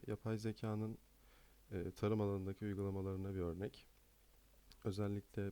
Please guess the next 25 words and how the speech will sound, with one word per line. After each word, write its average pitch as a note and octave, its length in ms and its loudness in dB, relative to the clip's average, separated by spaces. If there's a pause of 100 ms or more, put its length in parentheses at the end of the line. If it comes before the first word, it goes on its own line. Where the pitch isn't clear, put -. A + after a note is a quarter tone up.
(120)
pirinç G2 360 -4
gibi G2 320 -2 (100)
temel F#2+ 340 -2
bir F#2+ 60 -10
tarım F#2+ 320 -2
ürününün F#2+ 400 -2
yaprak G2 360 -4
hastalıklarını F#2+ 800 -4 (140)
otomatik - 420 -4
olarak F#2+ 340 0
tespit - 340 -6
etmeyi F#2+ 300 -4
hedefliyoruz. F2+ 640 -6 (760)
Ee, F2 160 2
bunu F2+ 160 0
yaparken G#2 500 -2
transfer F#2 540 -4
öğrenme F#2+ 400 -2
tekniğiyle F#2+ 560 -2
önceden F#2+ 400 -2
eğitilmiş, F#2 640 -4 (100)
e, F#2 40 0
modeller G2+ 580 2
kullanıyoruz F#2 720 -8 (580)
kısacası. - 460 -6